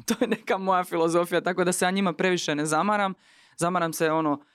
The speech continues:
farsijerom generalno, a onda u nekom trenu kažeš, "Aha, ok, sad nam je vrijeme za neku novu fazu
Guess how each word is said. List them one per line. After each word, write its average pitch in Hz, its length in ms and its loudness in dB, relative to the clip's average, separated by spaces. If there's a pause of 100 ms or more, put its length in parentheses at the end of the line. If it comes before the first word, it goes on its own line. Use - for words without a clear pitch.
(500)
farsijerom 151 680 0
generalno, 180 840 0
a 170 120 0
onda 170 380 2
u 170 60 0
nekom 165 300 -2
trenu 165 280 0
kažeš, 156 420 -2
"Aha, 151 260 0
ok, 139 100 -4 (140)
sad 156 180 -4
nam 147 120 -2
je 147 60 -2
vrijeme 151 240 0
za 147 120 -2
neku 147 240 -2
novu 151 300 2
fazu 147 460 -2